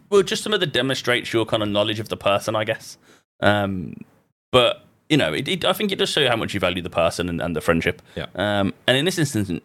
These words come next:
Speaker 1: instance, Joe is coming across like he doesn't value Kathy at all. Um, and I don't know when there's a time to bring this up, so I'm gonna do it now.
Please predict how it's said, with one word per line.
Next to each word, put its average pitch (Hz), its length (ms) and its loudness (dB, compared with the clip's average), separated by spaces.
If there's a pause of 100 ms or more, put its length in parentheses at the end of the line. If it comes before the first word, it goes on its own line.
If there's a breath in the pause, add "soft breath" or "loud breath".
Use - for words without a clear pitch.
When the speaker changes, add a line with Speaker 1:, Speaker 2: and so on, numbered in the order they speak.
(140)
Speaker 1:
instance, 104 540 -2
Joe 117 240 4
is 127 140 -2
coming 120 260 0
across - 440 -2 (340 loud breath)
like 101 160 2
he - 80 -2
doesn't 104 220 -2
value 101 200 0
Kathy 76 500 -4 (600)
at 127 240 2
all. - 260 4 (800)
Um, 139 340 2 (680)
and 311 120 8
I 311 40 4
don't 339 220 4
know 226 80 4
when 170 160 4
there's 135 160 -2
a 117 40 -10
time 113 200 0
to 107 80 -12
bring 85 160 -6
this - 140 -12
up, - 180 2
so 82 140 2
I'm 90 80 -2
gonna 82 180 -2
do 85 200 -4
it - 100 -6
now. 78 220 -8